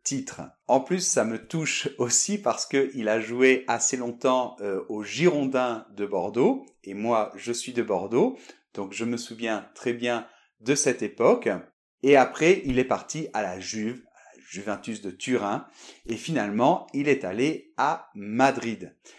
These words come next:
Maintenant, c'est l'entraîneur de l'équipe du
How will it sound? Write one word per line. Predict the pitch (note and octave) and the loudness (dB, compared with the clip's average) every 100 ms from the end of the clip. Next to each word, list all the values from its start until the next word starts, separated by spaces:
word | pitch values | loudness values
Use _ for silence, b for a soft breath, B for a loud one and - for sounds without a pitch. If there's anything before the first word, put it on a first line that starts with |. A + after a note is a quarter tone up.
| B | B
Maintenant, | G#2+ C3 C3+ G#2+ G#2 C3 F3+ | -2 -2 0 -4 0 0 0
c'est | - - G#2 | -2 -2 -2
l'entraîneur | G2+ A2+ D3+ D3 A#2+ G2+ F#2+ A2+ C3 A2 | -2 0 0 -2 -8 -6 -2 -2 -2 -4
de | A#2+ C3 B2+ | 0 0 0
l'équipe | G2 G2+ F#2+ G#2+ A#2 | -6 -10 -8 -12 -10
du | A2 A#2 | -10 -12